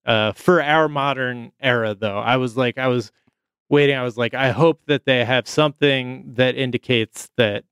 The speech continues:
uh, it's happening now." And the killer, uh, Ghostface, which is a name I don't subscribe to because there's only one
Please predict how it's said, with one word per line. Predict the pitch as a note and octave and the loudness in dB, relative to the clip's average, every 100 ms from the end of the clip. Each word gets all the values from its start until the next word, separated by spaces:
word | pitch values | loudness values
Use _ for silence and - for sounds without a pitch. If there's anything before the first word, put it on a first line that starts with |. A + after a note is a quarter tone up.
| _ _ _ - | _ _ _ -4
uh, | A2+ G#2 G#2 A#2+ - _ | -2 0 -4 -10 -14 _
it's | C3+ - | -4 0
happening | C3 A2 G#2+ G#2 | 0 -2 -4 -6
now." | A2 G2+ G2+ - _ _ _ - | -2 -4 -6 -10 _ _ _ -2
And | C#3 B2 A#2 A2 - _ - | 0 0 -2 -6 -12 _ -8
the | B2+ B2+ A#2 A2 G#2 G2+ - F4+ - - | 0 2 2 0 -4 -8 -10 -14 -18 -4
killer, | - D#3+ C3 A#2 A2 _ _ - | 0 0 0 -4 -6 _ _ -4
uh, | A#2 G#2 G#2 | -2 -2 -4
Ghostface, | G#2+ C#3 - A2 A2 - | -2 -2 -2 -2 -2 -4
which | A2+ | -10
is | A2+ | -8
a | |
name | G#2+ G#2 G#2+ | -6 -4 -2
I | A2+ | -2
don't | G#2+ G#2+ | -4 -8
subscribe | - - G#2+ G#2+ - | -18 -8 -4 -4 -4
to | A#2+ | -6
because | A#2 A#2+ G#2+ | -4 -6 -6
there's | A2 G#2 | -6 -8
only | G#2+ G#2+ | -8 -8
one | G#2 A2+ G#2+ | -4 -4 -4